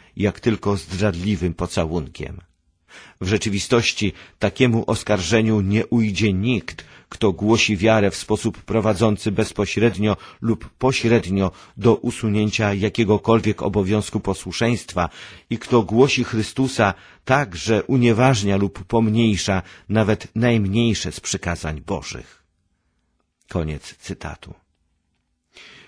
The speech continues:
Tym, którzy utrzymywali, że głoszenie Ewangelii jest końcem zakonu, Wesley odpowiedział: "Zdecydowanie temu przeczymy. Nie zgadza się to bowiem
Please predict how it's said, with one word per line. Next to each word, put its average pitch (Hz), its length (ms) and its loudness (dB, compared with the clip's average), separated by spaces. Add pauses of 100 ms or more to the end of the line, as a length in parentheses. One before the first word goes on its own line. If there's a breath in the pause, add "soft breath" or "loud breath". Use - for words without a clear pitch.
(100)
Tym, 175 240 2
którzy 139 420 2
utrzymywali, 113 840 0
że 92 220 0
głoszenie 107 540 2
Ewangelii 98 720 0 (280 loud breath)
jest 104 380 -2
końcem 123 460 0
zakonu, 98 640 0 (420 soft breath)
Wesley 107 600 0 (180)
odpowiedział: 82 840 -4 (1040 loud breath)
"Zdecydowanie 113 840 4
temu 110 340 2
przeczymy. 78 640 -2 (440 soft breath)
Nie 131 180 6
zgadza 123 420 2
się 92 160 -4
to 90 160 0
bowiem 101 420 2